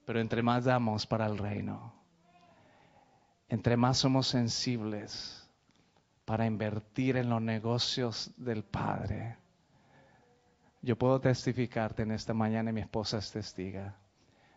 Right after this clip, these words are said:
Dios es fiel. Yo sé que este es un mensaje tal vez que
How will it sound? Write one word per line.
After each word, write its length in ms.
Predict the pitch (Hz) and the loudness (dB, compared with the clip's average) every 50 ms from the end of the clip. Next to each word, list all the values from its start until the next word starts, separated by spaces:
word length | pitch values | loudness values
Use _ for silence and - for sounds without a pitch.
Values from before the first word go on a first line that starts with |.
| _ _ _ - - | _ _ _ -2 2
Dios 680 | 117 117 113 110 107 107 110 - - - - - - _ _ _ _ _ - | 4 6 6 6 4 2 0 -4 -6 -8 -10 -14 -18 _ _ _ _ _ -6
es 220 | - 98 - - | -4 -4 -4 -4
fiel. 280 | - 101 80 - - - - - - - - _ _ _ _ - - - - - - - - - - - - - - - - 160 165 - - - - - - - _ _ _ _ _ _ 208 196 202 214 226 254 240 208 180 _ _ 175 175 _ _ _ _ _ _ 185 180 180 _ _ _ _ _ _ _ _ _ _ _ _ _ _ _ _ _ _ _ - | -4 -6 -6 -6 -8 -12 -16 -18 -20 -20 -20 _ _ _ _ -20 -20 -20 -20 -20 -20 -20 -20 -20 -20 -20 -20 -20 -20 -20 -20 -20 -20 -18 -20 -20 -20 -20 -20 -20 _ _ _ _ _ _ -20 -20 -20 -20 -20 -20 -20 -20 _ _ _ _ _ _ _ _ _ _ _ _ _ _ _ _ _ _ _ _ _ _ _ _ _ _ _ _ _ _ _ _ _ -2
Yo 140 | - 135 131 | 2 4 4
sé 140 | 127 165 156 | 4 4 2
que 100 | - 160 | 2 0
este 160 | 147 - 160 | 0 2 0
es 140 | 147 - - | 0 2 2
un 200 | 151 143 143 147 | 2 2 2 2
mensaje 800 | 147 147 135 - - 139 135 135 139 139 135 131 127 127 131 - - - | 2 2 2 2 2 2 2 2 2 2 2 2 2 0 -2 -6 -6 -2
tal 160 | - 127 127 | 0 2 2
vez 240 | 123 135 127 127 127 | 4 4 2 2 2
que 800 | - - 131 120 117 110 104 110 120 117 - - - - - - | 0 -2 0 0 2 2 0 -2 -4 -8 -8 -10 -12 -14 -16 -20